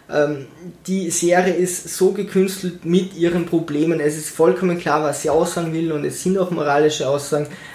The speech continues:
Aber es war auch klar, wir wollen Wesley nicht auf die Akademie geben, wir wollen ihn weiter bei uns bei der Crew haben. Und damit haben wir ein Szenario, wir wollen das auch nicht überfüllen mit zu vielen Charakteren, also nehmen wir vier hier, die auf diese Akademie gehen können, obwohl jedes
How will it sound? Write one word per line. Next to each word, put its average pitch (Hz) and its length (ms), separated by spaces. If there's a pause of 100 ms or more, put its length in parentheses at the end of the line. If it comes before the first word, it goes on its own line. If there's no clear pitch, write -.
(100)
Aber 160 220
es 160 120
war 156 140
auch 143 140
klar, 147 280
wir 151 160
wollen 147 320
Wesley 147 320
nicht 170 300
auf 156 200
die 135 280
Akademie 156 520
geben, 165 320
wir 147 160
wollen 143 220
ihn 143 160
weiter 143 340
bei 156 140
uns 147 220
bei 139 160
der 135 120
Crew 147 320
haben. 180 360 (360)
Und 160 300 (160)
damit 147 400
haben 151 220
wir 143 60
ein 143 100
Szenario, 143 600
wir 143 220
wollen 147 200
das 143 140
auch - 140
nicht 147 200
überfüllen 170 420
mit 151 160
zu 220 140
vielen 190 220
Charakteren, 156 460
also 139 160
nehmen 143 320
wir 139 120
vier 180 280
hier, 165 240 (360)
die 165 100
auf 147 100
diese 151 240
Akademie 147 480
gehen 151 320
können, 147 300
obwohl 143 400
jedes 156 360